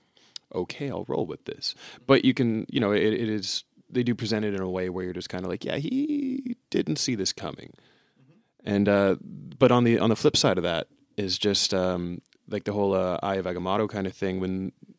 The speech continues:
Speaker 1: at the end when, uh,
Speaker 2: That's
Speaker 1: when,
Speaker 2: right,
Speaker 1: when
Speaker 2: yeah.
Speaker 1: Wong refers to it
Speaker 2: Sorry.
Speaker 1: as an Infinity Stone. And I'm like,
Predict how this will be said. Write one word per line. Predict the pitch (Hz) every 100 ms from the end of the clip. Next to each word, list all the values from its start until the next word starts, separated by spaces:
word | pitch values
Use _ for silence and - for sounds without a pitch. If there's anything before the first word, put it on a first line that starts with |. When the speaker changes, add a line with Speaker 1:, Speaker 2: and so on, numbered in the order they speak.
| _ _ -
Speaker 1:
at | 120
the | 113
end | 113 117
when, | 110 110
uh, | 147
Speaker 2:
That's | 107 -
Speaker 1:
when, | 147
Speaker 2:
right, | 135 107 87
Speaker 1:
when | 156 143
Speaker 2:
yeah. |
Speaker 1:
Wong | 123 131 151 190 143
refers | 143 - 165 190 -
to | 151
it |
Speaker 2:
Sorry. | 131 110
Speaker 1:
as | 127 135
an | 135
Infinity | 127 170 147 120
Stone. | 98 - 92 76
And |
I'm | 113
like, | 123 117